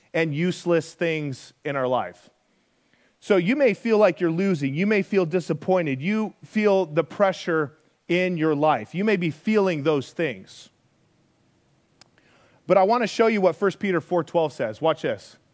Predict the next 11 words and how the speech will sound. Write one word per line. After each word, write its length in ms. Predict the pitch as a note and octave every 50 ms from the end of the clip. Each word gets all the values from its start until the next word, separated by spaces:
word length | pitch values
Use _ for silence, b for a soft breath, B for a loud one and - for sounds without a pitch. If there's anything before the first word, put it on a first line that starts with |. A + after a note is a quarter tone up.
| _ _ _ _ _ _ _ _ _ _ _ _
It 60 | _
says, 200 | - F#3+ F3+ D#3+
"Beloved, 560 | C3+ C#3+ E3 D#3+ F3+ F#3+ G3+ E3+ D#3 C#3+ C3+
think 280 | - - G#3 G#3+ G3 -
it 120 | F3+ E3+
not 220 | F3 F3+ E3+ D#3+ D#3
strange 460 | - - - F#3+ F#3+ F#3 F3+ D3+ -
concerning 540 | - E3 C#3+ - - F#3 F3+ F3 F3 E3 D3
the 100 | C#3 B2+
fiery 500 | - - F3 E3 E3 E3 D#3+ D#3 C#3+ B2+
trial, 840 | - - - - F3+ F3+ F#3 F#3+ F3+ D3+ B2+ A#2+ B2 B2+ C#3+ C#3+